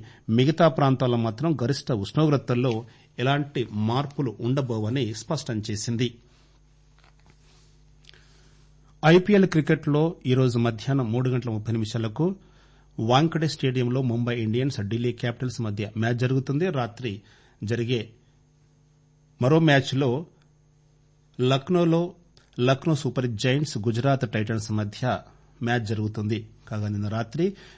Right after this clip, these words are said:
జైపూర్లోని సవాయ్ మాన్సింగ్ స్టేడియంలో జరిగిన ఐపీఎల్ క్రికెట్లో రాజస్థాన్ రాయల్స్ ఆరు వికెట్ల తేడాతో రాయల్ ఛాలెంజర్స్ బెంగళూరును ఓడించింది. నూట ఎనభై నాలుగు పరుగుల విజయ లక్ష్యంతో బరిలో దిగిన రాజస్థాన్ రాయల్స్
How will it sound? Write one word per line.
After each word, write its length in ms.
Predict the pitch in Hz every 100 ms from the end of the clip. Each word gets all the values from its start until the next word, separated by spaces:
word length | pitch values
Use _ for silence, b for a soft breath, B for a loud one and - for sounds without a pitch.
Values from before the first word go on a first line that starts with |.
| B
జైపూర్లోని 580 | 98 131 143 156 139 120
సవాయ్ 340 | 107 113 120
మాన్సింగ్ 440 | 117 120 131 - 135
స్టేడియంలో 420 | - 113 113 113
జరిగిన 360 | 107 110 110 107
ఐపీఎల్ 320 | 113 110 113
క్రికెట్లో 460 | 110 104 110 104 139
రాజస్థాన్ 640 | 123 110 113 - 117 104
రాయల్స్ 380 | 110 117 135 - -
ఆరు 160 | 107 110
వికెట్ల 340 | 107 110 107
తేడాతో 480 | 104 110 113 110 165 208 B B B B B
రాయల్ 360 | 123 135 160 170
ఛాలెంజర్స్ 560 | 160 135 135 131 123
బెంగళూరును 480 | 107 117 127 139 139
ఓడించింది. 540 | 117 117 117 123 120 147
నూట 260 | 117 113
ఎనభై 260 | 117 110 110
నాలుగు 360 | 110 107 104
పరుగుల 380 | 104 110 110 107
విజయ 280 | 107 104 127
లక్ష్యంతో 480 | 123 - 127 120 165
బరిలో 300 | 120 110 110
దిగిన 340 | 107 104 113
రాజస్థాన్ 540 | 104 107 131 - 127 120
రాయల్స్ 360 | 123 147 165